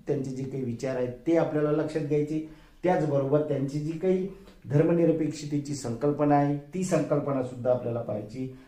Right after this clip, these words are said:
आणि आंतरराष्ट्रीय स-, च्या संदर्भात त्यांचे जे काही विचार आहेत, ते सुद्धा आपल्याला या ठिकाणी लक्षात घ्यायचे. म्हणजे या चार विचारवंतांतर्गत या सर्व बाबी तर पाहिजे. त्याचबरोबर पाचवे जे काही विचारवंत आहेत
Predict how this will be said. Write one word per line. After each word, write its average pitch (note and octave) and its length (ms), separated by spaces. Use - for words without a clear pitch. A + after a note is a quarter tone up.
आणि C3+ 220
आंतरराष्ट्रीय E3 840
स-, - 200
च्या D#3 140
संदर्भात C3+ 500
त्यांचे C#3 240
जे C3 140
काही C3 240
विचार A#2 360
आहेत, C#3 200
ते E3 80
सुद्धा C3+ 320
आपल्याला A#2 320
या A2+ 140
ठिकाणी A#2 420
लक्षात B2+ 260
घ्यायचे. G2+ 360
म्हणजे D3 280
या D#3 140
चार E3 280
विचारवंतांतर्गत C#3+ 1000
या D3 160
सर्व C3 220
बाबी B2 360
तर A#2 60
पाहिजे. A2 400
त्याचबरोबर D#3 440
पाचवे D3+ 400
जे E3+ 120
काही E3 180
विचारवंत D3 540
आहेत D3 180